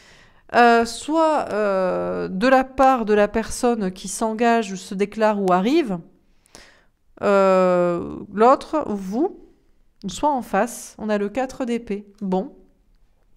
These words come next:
Un temps de pause, un temps de guérison. On a quand même des choses qui s'améliorent ici. Plus de sincérité, plus d'engagement. Même s'il y a toujours du manque de confiance en soi, c'est juste une question de temps peut-être pour que des choses se guérissent et se règlent.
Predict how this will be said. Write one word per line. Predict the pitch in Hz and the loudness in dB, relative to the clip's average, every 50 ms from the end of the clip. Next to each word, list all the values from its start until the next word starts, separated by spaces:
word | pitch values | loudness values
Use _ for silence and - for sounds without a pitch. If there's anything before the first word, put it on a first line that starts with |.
| - - | -8 -4
Un | 226 226 | -4 -4
temps | 220 - 254 285 | -4 -4 -4 -2
de | 262 247 | -2 0
pause, | 247 277 277 277 | 2 2 2 2
un | 262 233 | 2 0
temps | 233 240 247 | -2 -2 -6
de | 240 | -4
guérison. | 233 226 240 226 220 208 180 180 185 190 - - - - - - | -2 -2 -2 0 -2 -4 -4 -6 -6 -8 -14 -20 -20 -20 -8 -2
On | 233 | 0
a | 269 | 0
quand | 277 349 | 2 2
même | 370 359 | 2 2
des | 339 320 | 2 0
choses | - 320 320 320 | 2 0 -2 -2
qui | - 277 | -2 -6
s'améliorent | 262 - 262 240 233 240 233 214 202 190 190 | -4 -2 -2 0 0 0 2 2 2 2 0
ici. | 190 190 - - 185 | -4 -4 -6 -8 -10
Plus | 185 - 294 302 254 | -6 -2 -2 -2 0
de | 247 262 | -2 -4
sincérité, | 247 - 240 233 233 - - 226 214 220 214 - 226 226 233 | -4 -4 -4 -4 -4 -4 -4 -4 -4 -4 -2 0 0 0 0
plus | 240 - 269 254 220 | -2 -6 -8 -6 -2
d'engagement. | 226 233 226 220 220 214 196 190 190 185 185 202 - - - - - - - | -2 -2 -2 0 -2 -2 -2 -2 -4 -4 -4 -6 -10 -18 -20 -20 -14 -8 -6
Même | 233 247 | -6 -4
s'il | 240 - | 0 2
y | 277 | 2
a | 269 | 0
toujours | 269 269 277 269 294 277 | 0 -2 -4 -4 -4 -4
du | 247 247 | -4 -4
manque | 247 247 247 247 254 | -2 -2 -2 -2 -2
de | 240 240 | -4 -4
confiance | 233 240 226 220 - - 226 214 - | -4 -6 -8 -8 -8 -8 -8 -8 -6
en | 220 208 | -6 -8
soi, | 208 208 - 220 202 208 233 214 - - - - - - - - | -8 -6 -2 0 2 2 0 -2 -6 -18 -20 -20 -20 -20 -18 -8
c'est | - - 240 | -2 -2 0
juste | 226 262 294 294 - - | 0 0 -2 -2 -4 -6
une | 294 277 | -6 -2
question | 247 254 247 233 240 - 254 247 | 2 2 2 2 0 -6 -4 -2
de | 233 240 233 | 0 0 0
temps | 240 240 220 214 220 | 0 0 -2 -2 -2
peut-être | 208 226 214 - 208 208 208 | -4 -4 -2 0 0 0 -2
pour | - 208 | -6 -12
que | 185 - | -8 -6
des | 214 196 196 202 | -4 -2 -2 -2
choses | 196 - 214 208 214 | -4 -4 -6 -6 -6
se | - - - 202 | -8 -10 -10 -8
guérissent | 190 202 208 196 214 214 214 - | -4 -4 -4 -4 -6 -8 -8 -10
et | 196 | -12
se | 185 - - - | -12 -12 -10 -10
règlent. | 180 175 185 190 196 190 226 233 254 | -6 -4 -2 -2 -2 -4 -6 -10 -12